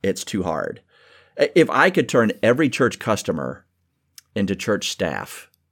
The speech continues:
that would be the best church ever, where nobody came to church to consume, but everybody came to church to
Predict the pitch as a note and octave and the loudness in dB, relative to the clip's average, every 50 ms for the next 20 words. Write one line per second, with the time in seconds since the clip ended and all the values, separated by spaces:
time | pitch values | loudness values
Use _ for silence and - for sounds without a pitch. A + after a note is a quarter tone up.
0 | _ _ _ _ _ _ _ _ _ _ _ _ _ F#2+ G#2 G2+ G2 - - G#2 | _ _ _ _ _ _ _ _ _ _ _ _ _ -2 0 2 2 2 0 -2
1 | F#2 D#2+ G2 F#2 F2+ E2+ E2+ D2 F#2 F2+ E2+ - - - D2+ C#2+ - - - - | -2 0 0 0 0 0 -2 0 -2 -2 -2 -4 -6 -6 -6 -6 -6 -6 -8 -8
2 | - - A1 - - _ _ _ _ _ _ _ _ _ _ _ _ _ _ _ | -8 -10 -12 -14 -16 _ _ _ _ _ _ _ _ _ _ _ _ _ _ _
3 | _ _ _ _ _ _ _ _ _ G#2 G#2 G2+ G2 G2+ A2 A2 G2+ A2 G#2+ G2+ | _ _ _ _ _ _ _ _ _ 0 2 2 4 4 4 4 4 2 2 2
4 | G2 F#2+ - G2+ F#2 F2+ F2+ F#2 - - F#2+ E2+ - - - - F2+ - F#2 E2+ | 0 0 -2 -2 -2 -2 -2 -4 -4 -2 -2 -2 -2 -6 -10 -12 -10 -8 -8 -8
5 | - - F2+ D#2 - G1+ G#1+ D2+ D2 - _ _ _ _ _ _ _ _ _ _ | -6 -4 -4 -4 -4 -6 -8 -12 -12 -16 _ _ _ _ _ _ _ _ _ _
6 | _ _ _ _ _ _ _ - G2 - - G2 G2 F#2+ G2 F2 F#2 F2+ F#2 F#2 | _ _ _ _ _ _ _ -4 -2 -2 0 0 0 0 0 0 0 0 0 -2
7 | F#2 - - G2+ G#2 G#2 F#2 F2 - - G#2+ - - D3+ - - - - - _ | -2 -2 0 0 2 2 0 -2 -4 -2 -2 0 0 -2 -4 -8 -14 -18 -18 _
8 | _ - - F#2+ F2 E2+ E2 D#2+ D2+ | _ -6 -4 -2 -2 -2 -2 -4 -6